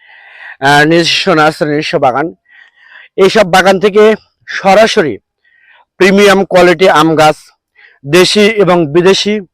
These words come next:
ছাদ বাগানের জন্য, বাণিজ্যিকভাবে লাগানোর জন্য, পুকুর পাড়ে লাগানোর জন্য,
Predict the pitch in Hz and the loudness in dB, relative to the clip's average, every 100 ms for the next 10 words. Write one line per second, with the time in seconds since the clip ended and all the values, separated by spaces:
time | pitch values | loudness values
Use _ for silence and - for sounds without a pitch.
0 | _ _ _ _ _ _ _ - 185 165 | _ _ _ _ _ _ _ -4 -4 0
1 | 180 196 196 170 190 185 180 151 156 170 | 0 2 0 0 0 2 0 0 0 0
2 | 175 156 160 170 180 160 160 170 156 175 | -4 -6 -6 -2 0 2 0 -2 -2 -2
3 | 175 - 160 175 180 165 170 156 165 180 | -2 -2 -4 -2 0 0 2 0 0 -2
4 | 202 202 202 | -2 0 0